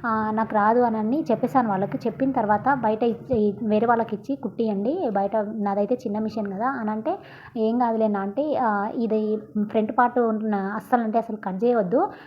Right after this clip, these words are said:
only బ్యాక్ పార్ట్ మాత్రమే ఏమైనా సరి చేయమని" అంటే దాన్ని బట్టి నేనైతే వాళ్ళు ఇచ్చిన మెజర్మెంట్ వా-, తన మెజర్మెంట్ తీసుకొని దాన్ని బట్టి నేను ఫ్రంట్ పార్ట్‌ని కొలుచుకొని అందు-, ఆ ట్వెల్వ్ ఇంచెస్లో సెవెన్ ఇంచెస్ తీసేసి బ్యాక్ పార్ట్‌ని మీద మొత్తం గీసేసుకొని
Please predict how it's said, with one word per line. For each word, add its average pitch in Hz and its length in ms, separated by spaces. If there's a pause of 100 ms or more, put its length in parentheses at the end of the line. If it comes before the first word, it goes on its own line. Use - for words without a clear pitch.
(180)
only 226 300
బ్యాక్ 202 280
పార్ట్ 240 180
మాత్రమే 233 400
ఏమైనా 220 240
సరి 214 220
చేయమని" 202 320
అంటే 294 340
దాన్ని 254 260
బట్టి 240 300
నేనైతే 254 520 (300)
వాళ్ళు 220 220
ఇచ్చిన 254 280
మెజర్మెంట్ 226 500
వా-, 214 180 (100)
తన 202 280
మెజర్మెంట్ 208 520
తీసుకొని 233 360
దాన్ని 214 220
బట్టి 214 340 (360)
నేను 214 160
ఫ్రంట్ 208 360
పార్ట్‌ని 240 300
కొలుచుకొని 233 680
అందు-, 220 280
ఆ 220 260
ట్వెల్వ్ 226 280
ఇంచెస్లో 254 340
సెవెన్ 226 320
ఇంచెస్ 214 280
తీసేసి 247 600
బ్యాక్ 220 360
పార్ట్‌ని 233 320
మీద 220 300
మొత్తం 220 420
గీసేసుకొని 226 500